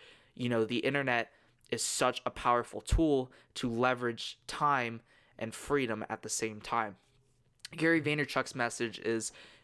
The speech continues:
if you're making thirty thousand dollars a year, twenty thousand dollars a year flipping burgers or working in retail, you should go and work twelve hours a day doing something that you're your own boss,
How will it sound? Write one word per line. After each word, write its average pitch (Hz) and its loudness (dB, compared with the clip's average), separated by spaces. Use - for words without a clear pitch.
if - -4
you're 143 2
making 151 0
thirty 139 2
thousand 127 0
dollars 117 2
a 117 -8
year, 117 0
twenty 143 2
thousand 123 -2
dollars 113 2
a 113 -8
year 117 2
flipping 117 -2
burgers 117 0
or 110 -6
working 113 -4
in 104 -12
retail, 123 0
you 143 0
should 143 -2
go 123 4
and 113 -2
work 117 0
twelve 127 2
hours 117 0
a 107 -14
day 110 0
doing 113 -2
something 123 -2
that 107 -2
you're 113 -2
your 110 -2
own 143 0
boss, 113 0